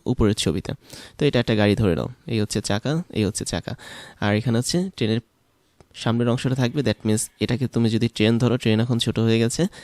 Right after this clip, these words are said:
<laughs> মানে দৈর্ঘ্য সংকোচন এর মতো, মানে হচ্ছে যে আইনস্টাইনের তত্ত্ব ছিল, মানে ওখানে দৈর্ঘ্য সংকোচন, কালের দীর্ঘায়ন, ওগুলো অনুসারে তুমি দেখবা চলমান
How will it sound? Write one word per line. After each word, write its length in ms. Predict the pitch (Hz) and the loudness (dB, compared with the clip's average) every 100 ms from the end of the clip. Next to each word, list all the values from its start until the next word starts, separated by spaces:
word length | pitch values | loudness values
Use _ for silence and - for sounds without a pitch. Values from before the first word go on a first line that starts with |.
| - | -20
<laughs> 340 | _ - - 131 | _ -8 0 2
মানে 140 | 101 104 | 4 4
দৈর্ঘ্য 240 | 113 120 - | 6 6 4
সংকোচন 360 | 117 117 - 139 202 _ _ - - 135 117 | 0 0 0 -2 -4 _ _ -20 -10 -4 0
এর 80 | 110 104 | 2 0
মতো, 160 | 110 160 127 | 0 -2 0
মানে 120 | 101 | 0
হচ্ছে 180 | 98 - 98 | 0 -2 -2
যে 80 | 104 - - - 107 | -2 -2 -8 -6 0
আইনস্টাইনের 460 | 117 - 120 120 131 - - | 0 2 0 0 0 -6 -6
তত্ত্ব 220 | 110 - 117 - | -6 -2 -4 0
ছিল, 140 | 127 156 185 110 | 0 -2 -4 -4
মানে 140 | 98 101 101 | -2 -2 -2
ওখানে 180 | 113 101 | -2 0
দৈর্ঘ্য 220 | 107 107 113 | 0 0 -2
সংকোচন, 380 | 107 113 - 110 113 110 | -2 -2 -2 -2 -2 -2
কালের 220 | 107 110 | -2 0
দীর্ঘায়ন, 360 | 107 110 107 107 - - - 123 | -2 0 0 -2 -4 -14 -2 2
ওগুলো 180 | 143 147 | 4 4
অনুসারে 280 | 143 214 156 101 | 2 0 0 0
তুমি 120 | 120 113 | 2 2
দেখবা 180 | 107 113 - | 2 2 2
চলমান 340 | 117 113 | 2 4